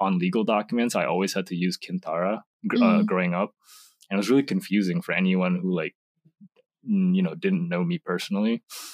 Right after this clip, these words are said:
Speaker 1: because they'd see my dad's last name and they'd be like, "Wait, these are two are different." Um,
Speaker 2: <laughs>
Speaker 1: and, like, <laughs> like, it was, like, it was just, like, a hassle and, like, having to remember to use one over the other, like, based on whether or not it was, like, a legal document or not was, like,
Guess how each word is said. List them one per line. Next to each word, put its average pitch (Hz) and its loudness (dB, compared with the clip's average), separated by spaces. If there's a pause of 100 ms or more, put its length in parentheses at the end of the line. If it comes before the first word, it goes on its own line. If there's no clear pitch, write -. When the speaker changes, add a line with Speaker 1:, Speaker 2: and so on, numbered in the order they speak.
(380)
Speaker 1:
because 104 -2
they'd 104 2
see 135 0
my 113 2
dad's 104 2
last 95 0
name 90 0
and 87 -2
they'd 90 0
be 90 -2
like, 82 -6
"Wait, 85 -12
these - -16
are 95 -16
two - -12
are 90 -10
different." - -10 (240)
Um, 80 -4
Speaker 2:
<laughs> - -4
Speaker 1:
and, 90 -2
like, 117 4 (380)
<laughs> - -2
like, 90 0
it 110 4
was, 117 2
like, 98 0
it 135 4
was 151 6
just, 156 2
like, 139 0
a 101 4
hassle 90 0
and, 87 -2
like, 87 -2
having 104 2
to 104 0
remember 90 2
to - -6
use 90 -2
one 87 -2
over 87 -2
the 87 -4
other, 95 -2
like, 82 -8
based 87 -8
on 90 -4
whether 87 -2
or 85 -4
not 87 -4
it 85 -4
was, - -6
like, - -18
a 82 -12
legal 90 -6
document 92 -4
or 95 -4
not 95 -2
was, - -16
like, - -20